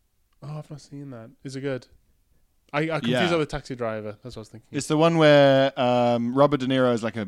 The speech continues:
Speaker 2: head of a gang of cool bank robbers,
Speaker 1: Mm.
Speaker 2: and Al Pacino is the head of the cool police people whose job is to catch bank robbers.
Speaker 1: Nice.
Speaker 2: But who will win of the two
Speaker 1: Yeah.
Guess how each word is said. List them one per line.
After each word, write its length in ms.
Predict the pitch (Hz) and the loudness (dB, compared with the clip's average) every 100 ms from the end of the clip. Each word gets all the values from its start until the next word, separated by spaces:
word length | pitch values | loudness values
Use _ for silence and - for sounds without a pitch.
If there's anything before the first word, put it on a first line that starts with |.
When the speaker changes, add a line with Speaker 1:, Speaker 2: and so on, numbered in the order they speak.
| 92 | -6
Speaker 2:
head 160 | 120 | -8
of 80 | 110 | -6
a 60 | 98 | -10
gang 340 | 85 110 104 | -8 -8 -6
of 140 | 101 - _ | -10 -12 _
cool 180 | 120 107 | -8 -6
bank 260 | 101 98 | -8 -10
robbers, 460 | 101 87 95 101 - _ | -10 -8 -10 -12 -20 _
Speaker 1:
Mm. 200 | 131 120 107 - | -14 -14 -16 -14
Speaker 2:
and 140 | 107 | -8
Al 120 | 113 110 | -6 -4
Pacino 440 | 104 123 110 101 98 | -4 -4 -4 -6 -8
is 140 | 104 | -10
the 100 | - 101 | -10 -8
head 160 | 110 | -8
of 180 | 98 85 | -10 -12
the 280 | 95 92 92 _ _ _ _ _ _ _ | -12 -12 -14 _ _ _ _ _ _ _
cool 280 | - 131 113 | -2 -2 0
police 300 | 120 120 110 | -4 -6 -6
people 280 | 117 98 95 | -8 -8 -12
whose 140 | 98 | -10
job 180 | 113 95 | -8 -10
is 80 | 95 | -12
to 80 | - | -10
catch 240 | 104 - | -10 -10
bank 220 | 95 90 | -12 -12
robbers. 340 | 80 - - _ _ | -14 -18 -20 _ _
Speaker 1:
Nice. 420 | 127 117 113 - _ _ _ _ _ _ _ | -14 -14 -14 -18 _ _ _ _ _ _ _
Speaker 2:
But 140 | 107 - | -18 -6
who 180 | 127 | -4
will 160 | 110 85 | -4 -6
win 240 | 113 104 | -8 -10
of 100 | 85 - | -12 -20
the 60 | |
two 420 | - 117 101 90 - _ _ _ _ _ | -14 -10 -10 -10 -16 _ _ _ _ _
Speaker 1:
Yeah. 280 | 127 117 | -12 -10